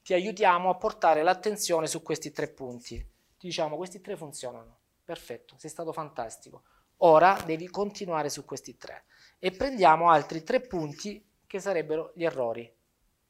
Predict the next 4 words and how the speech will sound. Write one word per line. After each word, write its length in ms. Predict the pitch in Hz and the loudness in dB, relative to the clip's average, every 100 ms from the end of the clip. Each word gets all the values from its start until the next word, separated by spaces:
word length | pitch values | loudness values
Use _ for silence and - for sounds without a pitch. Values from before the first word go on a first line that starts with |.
| _ _ _ | _ _ _
ok? 560 | 151 - 185 175 180 - _ _ _ | -18 -4 -2 -2 -6 -20 _ _ _
Quindi 680 | 190 156 135 123 - _ _ | -4 -2 -4 -12 -18 _ _
tre 200 | - 240 | 2 2
punti 760 | 240 233 220 190 170 151 - | 2 -2 -4 -4 -6 -6 -8